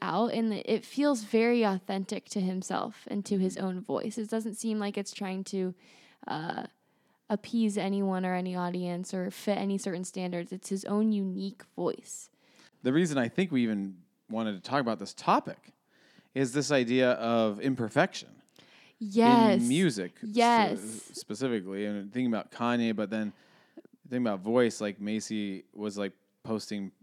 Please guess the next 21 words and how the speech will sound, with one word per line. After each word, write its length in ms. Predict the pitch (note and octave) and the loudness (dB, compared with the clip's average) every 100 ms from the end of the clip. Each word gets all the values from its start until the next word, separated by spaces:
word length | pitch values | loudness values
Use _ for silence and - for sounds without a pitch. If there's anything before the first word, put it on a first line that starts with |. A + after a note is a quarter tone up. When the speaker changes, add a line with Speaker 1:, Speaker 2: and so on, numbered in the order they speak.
| _ _ - | _ _ -12
Speaker 2:
pictures 320 | A2+ - G#2+ | -10 -8 -6
on 120 | G2 | -6
her 100 | F#2+ | -6
Instagram 560 | F#2+ A2+ - G2 G2 F#2+ | -6 -8 -6 -8 -6 -6
of, 100 | F#2 | -6
like, 340 | F#2+ F#2+ - _ _ - - - - | -6 -8 -10 _ _ -20 -20 -20 -6
very 220 | A2+ A2 | 0 2
flawed 880 | G#2 - - G2+ G2+ G#2+ G#2 G2+ F#2 - _ _ _ _ - | 0 -6 -6 0 2 4 2 0 -4 -14 _ _ _ _ -6
images 420 | A2 A#2+ G2+ F#2 | 0 2 0 -2
of 60 | F#2+ | -6
herself 340 | F2+ F2 F#2 F2 | -8 -8 -12 -10
and, 80 | F2+ | -12
like, 140 | F2 - | -12 -14
a, 100 | F2+ - C#2+ | -16 -12 -12
a 40 | D#2+ | -10
sad 400 | - G#2 G#2+ A2+ | -6 -4 -2 -4
face, 200 | - D#4+ | 4 8
Speaker 1:
<laughs> 680 | D#4+ D#4 C4+ C4 B3+ B3 A3+ | 8 8 6 6 4 2 0
Speaker 2:
a, 140 | - | -2
a 40 | A2+ | -2
sad, 440 | - A#2+ A#2+ | 2 4 2